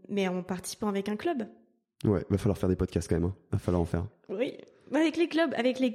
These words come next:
Speaker 1: avec les clubs, c'est plus abordable et, et t'as quand même accès à la piste.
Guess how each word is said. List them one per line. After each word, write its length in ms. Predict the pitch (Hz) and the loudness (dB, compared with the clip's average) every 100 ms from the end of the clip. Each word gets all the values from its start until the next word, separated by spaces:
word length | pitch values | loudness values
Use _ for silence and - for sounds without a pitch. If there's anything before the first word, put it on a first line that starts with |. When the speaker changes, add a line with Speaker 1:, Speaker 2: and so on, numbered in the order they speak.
| - | -2
Speaker 1:
avec 220 | 233 233 226 | 0 0 0
les 100 | 214 | -2
clubs, 200 | 226 220 | -2 -2
c'est 140 | 214 | -6
plus 220 | 196 208 | -4 -2
abordable 460 | 202 190 196 220 208 | 0 -2 -2 -4 -4
et, 360 | 180 175 175 - | -4 -4 -6 -6
et 180 | 185 185 | -6 -4
t'as 160 | 185 | -6
quand 100 | 185 | -6
même 140 | 190 196 | -6 -6
accès 240 | 185 - | -8 -8
à 40 | 185 | -8
la 100 | 180 | -8
piste. 380 | 220 - - | -12 -16 -18